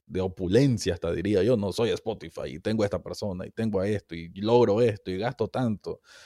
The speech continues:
pero como que sin un producto bueno. Y de hecho, más bien,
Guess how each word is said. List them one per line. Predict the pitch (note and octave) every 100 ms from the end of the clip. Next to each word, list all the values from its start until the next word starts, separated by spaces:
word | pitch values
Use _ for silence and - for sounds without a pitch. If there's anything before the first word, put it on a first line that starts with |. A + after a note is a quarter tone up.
| - -
pero | A#2 C3+ D3
como | G#2 F#2+ F2+
que | F#2+
sin | F#2 F2
un | F#2+
producto | G2+ A#2 G2+ G2+ - A2+ F2+
bueno. | F2+ F#3 C3+
Y | A#2+ B2
de | B2+
hecho, | C#3 E3 D#4
más | F#3+ E3+
bien, | D3+ D#3+ G#3 A3